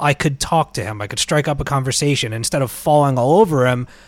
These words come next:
I would just shake his hand and just be like, you know, "Thank you for all the laughs, for everything that you do, and for just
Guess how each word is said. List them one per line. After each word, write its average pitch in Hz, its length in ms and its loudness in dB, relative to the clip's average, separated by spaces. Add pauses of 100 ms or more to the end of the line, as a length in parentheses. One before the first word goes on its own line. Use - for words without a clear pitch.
(240)
I 143 100 4
would 147 100 4
just 139 140 2
shake 156 220 0
his 135 140 -4
hand 156 240 -2
and 107 100 -8
just 117 220 -6
be 127 160 -4
like, 120 240 -4
you 123 80 -2
know, 110 280 0 (160)
"Thank 147 400 -2
you 110 120 -6
for 127 120 -10
all 127 120 -2
the 117 80 -6
laughs, 120 420 -2
for - 160 -14
everything 135 380 -2
that 120 120 -6
you 117 120 -8
do, 135 240 0
and 110 160 -6
for 135 120 -4
just 117 220 -2